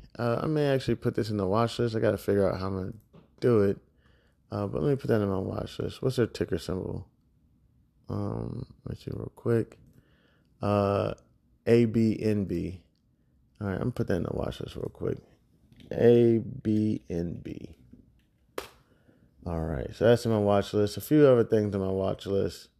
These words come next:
Uh, I got S P X, Booking dot com. I don't even know. What's this?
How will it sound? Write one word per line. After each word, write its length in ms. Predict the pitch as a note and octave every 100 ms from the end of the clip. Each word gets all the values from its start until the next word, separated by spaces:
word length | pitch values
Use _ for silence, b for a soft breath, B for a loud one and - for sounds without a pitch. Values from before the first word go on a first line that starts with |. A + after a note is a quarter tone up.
| _
Uh, 120 | -
I 80 | F#2+
got 180 | G2+ G2
S 220 | - G#2+
P 240 | - G#2 G2+
X, 440 | A2+ G#2+ G2+ -
Booking 500 | - - A2 G2+ G2+
dot 240 | G2 F#2 -
com. 520 | G#2+ G#2+ G#2+ G2+ G2+ _ _ _ _ -
I 60 |
don't 120 | A2+
even 100 | G2 G2
know. 100 | G2
What's 180 | A2+
this? 160 | A2+ G#2+